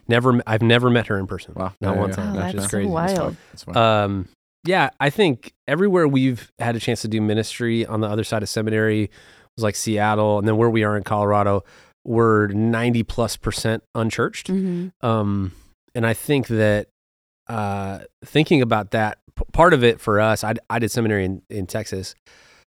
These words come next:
Speaker 1: and I think there's just something, uh, that feels so helpful and clarifying about being in a place where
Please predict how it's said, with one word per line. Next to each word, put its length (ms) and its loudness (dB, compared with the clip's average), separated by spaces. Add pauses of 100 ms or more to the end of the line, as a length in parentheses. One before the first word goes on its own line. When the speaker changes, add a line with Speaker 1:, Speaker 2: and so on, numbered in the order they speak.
(140)
Speaker 1:
and 120 -2
I 100 0
think 280 0
there's 220 2
just 240 -2
something, 640 0 (140)
uh, 80 -18 (180)
that 320 -4
feels 380 0
so 380 0
helpful 440 -2
and 140 -8
clarifying 760 -2
about 360 -2
being 220 -2
in 80 0
a 60 -2
place 420 -4
where 400 -2